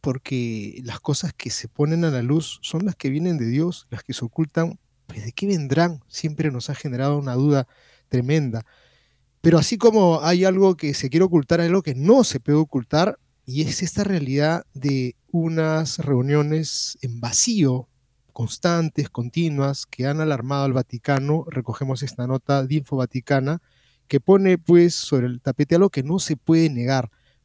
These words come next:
La asistencia a los actos presididos por el Papa Francisco están cayendo en picada,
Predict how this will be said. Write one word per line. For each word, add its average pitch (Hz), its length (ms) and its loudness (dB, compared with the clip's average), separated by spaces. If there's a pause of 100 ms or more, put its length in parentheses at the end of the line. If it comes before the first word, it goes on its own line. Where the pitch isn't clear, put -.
La 120 200 -4
asistencia 156 1080 2
a 143 60 -2
los 123 180 -2
actos 151 340 -2
presididos 143 560 0
por - 140 -4
el 113 80 -6
Papa 143 280 0
Francisco 139 680 0 (260)
están 165 600 -2
cayendo 143 460 -2
en 147 100 -2
picada, 135 580 -2